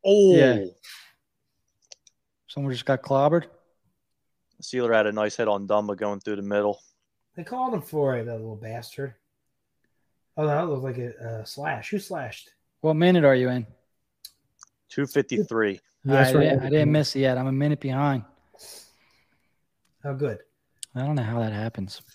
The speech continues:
Speaker 2: But, uh, yeah, I don't know. There's probably some kind of psychology involved there. Either that or they thought they were being nice. I don't know.
Speaker 3: It's weird. And it's so funny that you brought up Holmgren because,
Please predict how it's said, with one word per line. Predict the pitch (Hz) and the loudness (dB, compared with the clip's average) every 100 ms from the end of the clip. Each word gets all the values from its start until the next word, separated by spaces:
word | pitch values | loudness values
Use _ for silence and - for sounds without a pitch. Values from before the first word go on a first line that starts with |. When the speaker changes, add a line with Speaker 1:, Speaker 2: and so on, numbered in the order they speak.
| _ _ _ _ _ _ _ _ - - - _ _ _ | _ _ _ _ _ _ _ _ -20 -20 -20 _ _ _
Speaker 2:
But, | - 139 | 2 4
uh, | 139 135 139 131 - - - _ _ _ _ _ _ _ _ _ _ - | 6 6 4 2 -2 -14 -20 _ _ _ _ _ _ _ _ _ _ -2
yeah, | 117 101 - - | 0 0 -4 -8
I | 175 156 | 4 8
don't | 170 143 | 10 10
know. | 135 | 8
There's | 160 | 6
probably | - 185 | 6 4
some | 131 139 | 4 2
kind | 127 139 | 4 4
of | 123 | 4
psychology | 120 113 113 110 113 107 | 0 -2 0 0 0 -2
involved | 110 107 104 107 | -4 -2 -4 -4
there. | 110 110 - | -4 -6 4
Either | 190 175 | 8 10
that | 156 151 143 | 10 10 10
or | 127 - - | 6 0 -10
they | 135 131 | -8 -4
thought | 135 135 | -2 0
they | |
were | 143 | -2
being | 135 147 135 | -2 -2 -2
nice. | 165 135 131 | -4 -6 -6
I | |
don't | 131 | -4
know. | 139 123 - _ _ _ _ _ | -4 -4 -8 _ _ _ _ _
Speaker 3:
It's | 202 - | -4 0
weird. | 143 143 131 - - - | 6 6 6 -4 -6 6
And | 165 | 8
it's | 160 | 10
so | 208 | 8
funny | - 175 156 | 8 6 6
that | 143 | 4
you | 139 | 4
brought | 147 147 | 6 8
up | 135 | 6
Holmgren | 151 143 135 127 | 6 6 6 0
because, | 123 - 147 120 - | -2 -4 -2 -2 -8